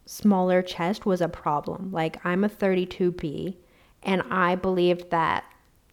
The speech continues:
that was, like, somehow inferior, <laughs> that that was a problem, that it made me less than.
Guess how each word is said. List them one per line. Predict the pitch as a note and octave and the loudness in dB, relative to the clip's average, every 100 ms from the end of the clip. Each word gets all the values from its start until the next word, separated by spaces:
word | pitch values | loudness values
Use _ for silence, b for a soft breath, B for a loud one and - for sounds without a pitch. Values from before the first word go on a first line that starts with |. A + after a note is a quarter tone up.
| _ _ _ - | _ _ _ 0
that | F#3 F3 | 2 4
was, | G#3 G3 - | 4 2 0
like, | F#3+ F#3 F3+ | 2 2 0
somehow | - G#3+ G#3 F#3 F#3 F3+ | 0 4 4 6 4 4
inferior, | F3+ F3 - F#3 F3 D#3+ D3 D#3 | 0 -2 -2 2 4 4 2 4
<laughs> | G#3+ D#4 F4 F4+ C#4 - - - - - - _ - | 8 12 12 12 4 2 -4 -8 -8 -14 -20 _ -2
that | G#3 | 6
that | G#3+ | 6
was | G#3+ A3+ | 8 6
a | |
problem, | A3 - G#3+ B3+ G#3+ C3+ D#3+ | 2 4 8 8 8 2 0
that | F3 F3 | 2 2
it | F3+ | 2
made | F#3 F#3+ | 2 2
me | F#3+ F#3 | 2 2
less | E3 E3 F3 F#3 - - - _ | 0 4 6 6 2 -16 -20 _
than. | - - - | -4 -4 -8